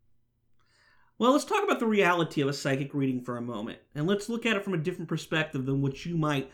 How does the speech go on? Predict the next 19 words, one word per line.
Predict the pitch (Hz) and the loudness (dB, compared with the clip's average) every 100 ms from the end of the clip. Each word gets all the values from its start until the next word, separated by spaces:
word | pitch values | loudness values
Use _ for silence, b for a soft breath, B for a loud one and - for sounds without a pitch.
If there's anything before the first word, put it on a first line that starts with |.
| b | b
look | 156 160 160 | 2 2 2
at | 127 | -2
it | 117 - | -2 -8
from. | 107 71 156 - _ _ - - _ _ _ - _ _ _ - _ _ _ - _ _ - | -10 -8 -10 -12 _ _ -20 -20 _ _ _ -20 _ _ _ -20 _ _ _ -20 _ _ 0
So | 285 | 4
let's | 427 466 | 4 2
imagine | 415 285 254 | 4 4 4
that | 226 226 | 0 0
you're | |
standing | 196 - 220 220 208 208 | -2 2 4 6 6 4
at | 185 | 0
a | 185 | -2
pathway | - 202 180 180 151 131 123 131 - _ _ _ - | -2 2 2 2 0 0 0 -4 -8 _ _ _ -2
that | 156 180 | 4 6
is | 175 | 6
in | 180 170 | 2 0
front | 180 160 | 2 2
of | 131 | 0
you, | 110 101 | -4 -6